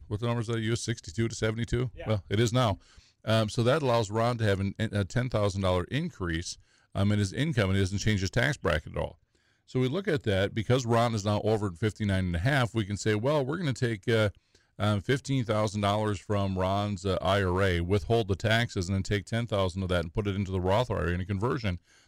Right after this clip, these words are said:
Speaker 1: Um, is that a better idea? Well, we look at it and say, "Okay, we take the discount for the taxes, we put the money inside of an investment, now it's gonna grow tax-free indefinitely."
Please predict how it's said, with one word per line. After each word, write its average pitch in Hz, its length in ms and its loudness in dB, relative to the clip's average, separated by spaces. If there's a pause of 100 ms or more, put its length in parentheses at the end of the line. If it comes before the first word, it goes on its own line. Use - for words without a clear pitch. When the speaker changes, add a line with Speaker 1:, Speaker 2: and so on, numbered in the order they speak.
(140)
Speaker 1:
Um, 110 220 2
is 135 160 2
that 131 140 4
a 127 40 0
better 107 300 2
idea? 123 340 2
Well, 95 160 0
we 104 80 -4
look 104 220 -4
at 107 140 2
it - 20 -4
and 95 100 -6
say, 101 220 -2
"Okay, 95 340 -2
we 92 160 -2
take 92 240 -2
the 95 80 -6
discount 98 400 -4
for 82 60 -14
the 82 80 -4
taxes, 110 640 -2 (500)
we 107 80 0
put 117 180 -2
the 110 60 -6
money 107 200 -2
inside 98 200 0
of 98 80 2
an 98 100 -4
investment, 104 520 -2
now 104 160 0
it's 113 100 -8
gonna 107 140 -6
grow 95 180 -2
tax-free 104 640 -2
indefinitely." 90 760 -2